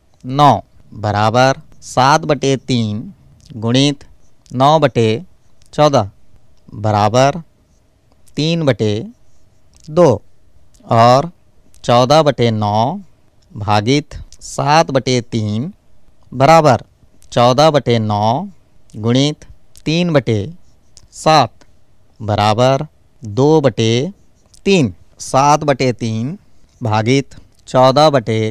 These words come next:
नौ बराबर नहीं है चौदह बटे नौ भागित सात बटे तीन के। इस प्रकार हम कह सकते हैं कि परिमेय संख्याओं में भाग क्रम विनिमय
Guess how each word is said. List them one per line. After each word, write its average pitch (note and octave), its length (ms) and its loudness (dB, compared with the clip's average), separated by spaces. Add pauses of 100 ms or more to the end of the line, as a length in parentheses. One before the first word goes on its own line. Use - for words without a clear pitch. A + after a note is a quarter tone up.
(540)
नौ B2+ 200 4 (500)
बराबर A2 540 0
नहीं C3 360 -2
है D3+ 180 2 (580)
चौदह C3 420 2
बटे B2+ 300 0
नौ A2 240 -2 (600)
भागित A2+ 580 -4 (380)
सात D3 400 2
बटे A2+ 280 -4 (540)
तीन E3 260 -2
के। A#2+ 220 0 (640)
इस A#2+ 180 -6
प्रकार C#3+ 460 0 (960)
हम A#2 180 -4
कह D#3+ 200 0
सकते D3+ 420 -4
हैं A#2+ 200 0
कि A2 180 -6 (1000)
परिमेय D3 360 0
संख्याओं C3 540 0
में B2 260 0
भाग A2 360 2 (1000)
क्रम D#3+ 200 0
विनिमय B2+ 540 -2